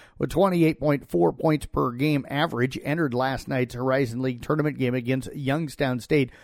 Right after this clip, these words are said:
needing twenty-six to pass Pistol Pete's mark. Davis finished with twenty-two after being slowed by a fourth foul. He missed four three-pointers in the final two minutes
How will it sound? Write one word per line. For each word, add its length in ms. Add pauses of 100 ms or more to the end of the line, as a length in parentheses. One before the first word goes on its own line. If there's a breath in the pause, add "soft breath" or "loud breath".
(220 soft breath)
needing 360
twenty-six 720
to 100
pass 280
Pistol 400
Pete's 360
mark. 380
Davis 280
finished 400
with 220
twenty-two 640 (300 loud breath)
after 240
being 240
slowed 420
by 140
a 80
fourth 280
foul. 400
He 120
missed 260
four 180
three-pointers 680
in 80
the 60
final 340
two 180
minutes 380